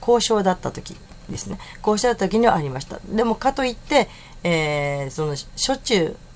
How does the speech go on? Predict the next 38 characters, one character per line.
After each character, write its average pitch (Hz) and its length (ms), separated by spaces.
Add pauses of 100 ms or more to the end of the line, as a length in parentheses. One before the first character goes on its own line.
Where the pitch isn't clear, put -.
普 - 140
通 214 220
に 247 100
あ 214 80
り 208 80
ふ 196 100
れ 190 100
て 151 100
あ 156 40
っ 165 60
た 147 140
わ 170 120
け 196 120
で 277 80
は 233 200
あ 147 40
り 135 80
ま 127 120
せ 127 180
ん。 120 80 (300)
こ 190 80
れ 185 80
は 185 180
と 175 120
て 254 160
も、 277 260 (460)
え 127 720
ー、 - 20
貴 - 120 (100)
重 156 140
な、 160 80
と 196 160
て 233 180
も、 233 380
あ、 143 140
特 180 260
別 277 260
な、 294 280